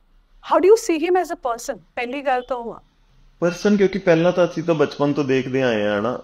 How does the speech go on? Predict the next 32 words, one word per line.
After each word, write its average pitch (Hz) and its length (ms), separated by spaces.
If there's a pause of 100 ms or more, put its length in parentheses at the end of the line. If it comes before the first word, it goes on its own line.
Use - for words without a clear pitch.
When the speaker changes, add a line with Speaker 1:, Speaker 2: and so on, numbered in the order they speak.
(100)
Speaker 2:
ਤਾਂ, 117 300
Speaker 1:
ਹਾਂ, 196 240
Speaker 2:
ਅਹ, 117 220
Speaker 1:
ਹਾਂ। 190 140
Speaker 2:
ਭਲੇ 127 260
ਹੀ 135 80
ਉਹ 143 80
ਸਾਡੇ 123 500
almost 113 600
ਮੇਰੇ 113 160
ਤੋਂ 110 160 (180)
ਇੱਕ 101 180
ਦੋ 117 100
ਸਾਲ 113 280
ਹੀ 113 60
ਸ਼ਾਇਦ 107 220
ਵੱਡੇ 98 280
ਹੋਣੇ 90 240
ਆ, 101 80 (560)
ਜਾਂ 107 80
ਤਿੰਨ 113 300
ਚਾਰ 110 200
ਸਾਲ, 101 420
I 95 40
don't 104 200
know, - 140
but 123 100
ਬਹੁਤਾ 120 400
ਜ਼ਿਆਦਾ 131 220
ਫਰਕ - 320
ਨਹੀਂ 113 140
ਹੈ। 143 140